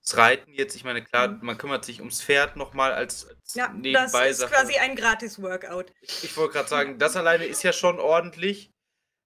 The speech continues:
Speaker 1: Ich meine, ich gehe jetzt mal einfach von so mal neues Heu dahin schleppen, kann ein Pferd mal zu
Speaker 2: Mhm.
Speaker 1: bürsten, zu kämmen, fertig zu machen, ist ja schon eine ordentliche Sache. Aber dann natürlich das Reiten an sich selber, was ja im Grunde die ganzen Muskelgruppen des Körpers einmal anstrengt.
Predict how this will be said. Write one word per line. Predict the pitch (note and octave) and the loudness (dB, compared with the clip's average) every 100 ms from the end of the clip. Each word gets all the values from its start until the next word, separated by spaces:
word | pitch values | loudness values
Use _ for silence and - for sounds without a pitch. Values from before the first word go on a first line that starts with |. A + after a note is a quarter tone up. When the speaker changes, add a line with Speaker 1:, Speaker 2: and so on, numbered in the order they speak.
| _ | _
Speaker 1:
Ich | - C#3 | -10 -4
meine, | C#3 C#3+ C#3 - | 0 2 0 -4
ich | _ - _ _ _ - | _ -20 _ _ _ -4
gehe | D3 | -2
jetzt | D3+ | 0
mal | C3+ | 0
einfach | C3 | 0
von | B2 D3 C3 | -6 -12 -8
so | C#3 | 0
mal | C3+ C3+ | 2 4
neues | C3+ C3+ C#3+ | 2 2 4
Heu | D3+ | 4
dahin | C#3+ C3+ D3 | 4 0 -8
schleppen, | - C#3+ C#3 C#3+ C3+ | -2 2 2 0 -6
kann | C#3 C#3 | -4 -4
ein | C3+ | -4
Pferd | - C#3+ A3 | 2 2 2
mal | C4 C3 | 0 -2
zu | D3+ | -2
Speaker 2:
Mhm. | D#4+ | -2
Speaker 1:
bürsten, | C#3 C3+ - | -2 -4 -10
zu | C#3 | -4
kämmen, | C#3 C#3 | 0 0
fertig | C3+ C#3+ C3+ | 0 -2 -2
zu | - C#3 | -6 -6
machen, | C3 C3 | -6 -6
ist | C3 - | -10 -6
ja | |
schon | B2+ C3 B2 A#2+ - - - - - - | -2 2 0 0 -14 -20 -20 -20 -20 -6
eine | B2+ | 0
ordentliche | - C3 B2+ A#2 A#2+ | 4 4 4 -2 -2
Sache. | B2+ | -2
Aber | A#2 B2 | 0 0
dann | C3 | 2
natürlich | C#3+ C#3+ C3+ | -2 -4 -4
das | B2+ | 0
Reiten | C3+ C3+ C#3 | 6 4 4
an | A#2+ | -8
sich | B2+ C3+ | -6 -6
selber, | - A#2+ A2+ | 0 0 0
was | A2+ | -4
ja | B2+ | -6
im | |
Grunde | A#2+ B2+ | -8 -10
die | A#2+ | -6
ganzen | A#2+ B2 - | -2 -2 -2
Muskelgruppen | B2 - C3 B2+ B2 | -8 -8 -8 -8 -10
des | A2+ | -6
Körpers | - C3+ A#2+ F#2 | 2 2 2 -4
einmal | G#2+ G#2 | -2 -2
anstrengt. | G2+ - - - G3 | -2 -6 -4 -4 -4